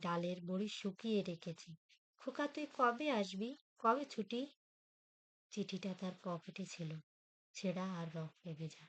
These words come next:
মা গো, ওরা বলে, সবার কথা কেড়ে নেবে, তোমার কোলে শুয়ে গল্প শুনতে দেবে না। বলো মা, তাই কি হয়? তাই তো আমার দেরি হচ্ছে, তোমার জন্য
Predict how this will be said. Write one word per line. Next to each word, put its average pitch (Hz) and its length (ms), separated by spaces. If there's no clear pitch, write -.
মা 214 260
গো, 294 240
ওরা 240 220
বলে, 196 260
সবার 254 380
কথা 247 300
কেড়ে 233 380
নেবে, 175 300
তোমার 208 280
কোলে 208 360
শুয়ে 269 300
গল্প 202 420
শুনতে 233 400
দেবে 180 280
না। 175 120
বলো 247 340
মা, 262 180
তাই 240 260
কি 262 160
হয়? 226 300
তাই 220 200
তো 247 140
আমার 247 260
দেরি 185 260
হচ্ছে, 185 420
তোমার 196 320
জন্য 196 260